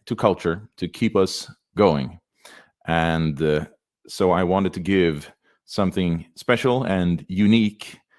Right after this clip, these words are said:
and exclusive to those who wanted to support the channel. And so I invited two gentlemen to do a debate about a very important topic. I've invited E. Michael Jones and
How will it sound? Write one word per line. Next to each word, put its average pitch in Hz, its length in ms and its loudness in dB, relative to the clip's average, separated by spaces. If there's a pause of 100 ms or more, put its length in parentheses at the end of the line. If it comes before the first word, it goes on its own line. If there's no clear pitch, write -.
(160)
and 90 140 0
exclusive 90 760 2 (420)
to 82 460 -2
those 80 400 0
who 82 140 -4
wanted 73 360 -4
to 73 300 -6 (320)
support - 380 -2
the 85 80 -2
channel. 90 500 0 (280)
And 98 100 0
so 131 140 6
I 139 80 4
invited 107 600 4 (240)
two 131 320 0 (380)
gentlemen 110 580 0 (280)
to - 100 -14
do 101 160 4
a 98 40 6
debate 92 640 2
about 87 200 2
a 87 60 4
very 90 180 2
important 87 500 -2
topic. 95 520 -2 (520)
I've 80 160 2
invited 85 720 2 (540)
E. 120 80 4
Michael 113 300 4
Jones 90 680 -2
and 80 380 -4